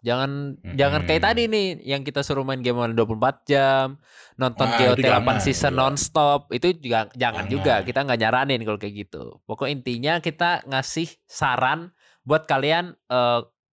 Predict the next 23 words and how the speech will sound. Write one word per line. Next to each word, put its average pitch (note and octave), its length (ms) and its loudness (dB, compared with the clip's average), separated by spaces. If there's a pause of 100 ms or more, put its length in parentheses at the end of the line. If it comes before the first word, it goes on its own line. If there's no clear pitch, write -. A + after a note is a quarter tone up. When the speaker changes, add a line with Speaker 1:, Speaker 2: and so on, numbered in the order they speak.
Speaker 1:
ngilangin E3+ 400 0
bosan D3+ 360 0
deh, G3 160 2
intinya C#3+ 360 -6
gitu. B2 500 -8 (300)
Speaker 2:
Mm-mm. G2+ 640 -2 (400)
Yang F#2+ 220 -8
penting G2 280 -6
kalian G#2 320 -2
tuh A2 100 -2
di G#2 100 0
rumah G#2 500 -2 (560)
nggak G2+ 300 -6
cuman F#2 680 -6
duduk F#2+ 400 -2
diem F#2+ 340 -4
nggak F2 200 -4
jelas F2+ 640 -2
kan, G2 240 -4
Speaker 1:
Nah. G#2+ 100 -2
Speaker 2:
tergila. C#3+ 460 4 (1000)
Speaker 1:
Nih. C#3 180 2
<laughs> - 1300 -2